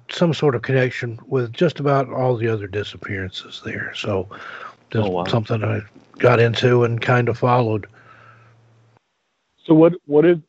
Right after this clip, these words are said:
Speaker 2: have you noticed any common themes in the disappearances, or, you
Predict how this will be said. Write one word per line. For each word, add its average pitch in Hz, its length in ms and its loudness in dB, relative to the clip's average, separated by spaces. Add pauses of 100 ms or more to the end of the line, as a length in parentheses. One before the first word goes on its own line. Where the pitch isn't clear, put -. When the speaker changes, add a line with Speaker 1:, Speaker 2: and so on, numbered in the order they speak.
Speaker 2:
have 131 200 -4
you 143 120 -4
noticed 147 460 0
any 139 180 -4
common 127 420 -6
themes 127 360 -4
in 123 120 2
the 113 100 -2
disappearances, 135 1000 2
or, 113 60 4
you 95 240 0